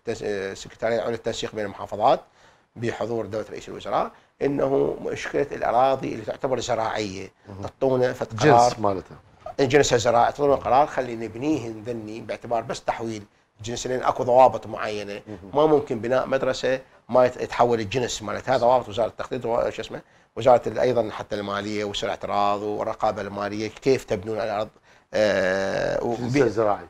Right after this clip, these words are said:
Speaker 1: جنسها زراعي وبها محددات قانونية. فالآن خلينا نعمل بسرعة قرار طرح لكل المحافظين إنه، آه، خلصونا من هاي المشكلة القانونية وإحنا مستعدين على، آه، بناء مدارس. مع العلم،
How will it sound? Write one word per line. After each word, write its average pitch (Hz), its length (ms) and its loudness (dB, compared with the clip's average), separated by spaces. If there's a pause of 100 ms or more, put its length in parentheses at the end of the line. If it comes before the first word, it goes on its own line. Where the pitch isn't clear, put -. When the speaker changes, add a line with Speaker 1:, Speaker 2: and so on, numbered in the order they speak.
(260)
Speaker 1:
جنسها 135 320 4
زراعي 127 320 6
وبها 170 280 8
محددات 127 540 2
قانونية. 110 560 -2 (400)
فالآن 165 380 8
خلينا 156 280 4
نعمل 143 180 2
بسرعة - 500 -2 (240)
قرار 123 220 2
طرح - 260 2
لكل 113 260 0
المحافظين 117 560 -4 (340)
إنه، 147 600 6
آه، 123 720 6
خلصونا 170 540 6
من 143 80 2
هاي 143 100 8
المشكلة 143 340 2
القانونية 135 360 2
وإحنا 135 160 -2
مستعدين 120 540 -6 (300)
على، 127 180 2
آه، 127 460 4 (180)
بناء 117 220 2
مدارس. 95 380 -8 (300)
مع 131 100 4
العلم، 123 320 2